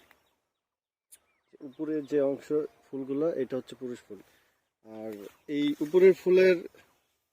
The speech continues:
যখন পুংদণ্ড এই স্ত্রী ভুট্টার শরীরে পড়ে, তখন এই সাধারণত এই ভুট্টাগুলো, আহ, ক্রস হয়ে ভুট্টা হয়।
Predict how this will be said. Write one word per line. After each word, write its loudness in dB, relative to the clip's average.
যখন -4
পুংদণ্ড 6
এই -4
স্ত্রী -2
ভুট্টার -6
শরীরে -4
পড়ে, -2
তখন -10
এই -4
সাধারণত -8
এই -6
ভুট্টাগুলো, -10
আহ, -16
ক্রস -14
হয়ে -4
ভুট্টা -20
হয়। -20